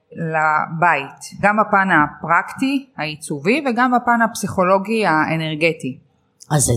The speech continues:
Speaker 2: די דומה, אה, מה שאני דיברתי בפרקים הקודמים, איך, אה, בעצם לעשות לפי הנומרולוגיה, זה משהו כזה?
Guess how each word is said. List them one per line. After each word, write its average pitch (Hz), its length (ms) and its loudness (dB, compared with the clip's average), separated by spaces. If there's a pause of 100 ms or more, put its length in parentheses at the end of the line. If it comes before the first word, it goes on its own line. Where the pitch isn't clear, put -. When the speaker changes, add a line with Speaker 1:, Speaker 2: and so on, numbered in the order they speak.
Speaker 2:
די 147 280 2
דומה, 202 240 2
אה, 156 1300 -4
מה 165 100 -2
שאני 151 300 -4
דיברתי 156 540 0
בפרקים 139 640 0
הקודמים, 196 840 2 (1120)
איך, 185 300 -2
אה, 208 60 2 (440)
בעצם 180 380 0
לעשות 185 300 2
לפי 185 320 0
הנומרולוגיה, 180 800 4
זה 123 100 2
משהו 131 280 0
כזה? 135 220 -2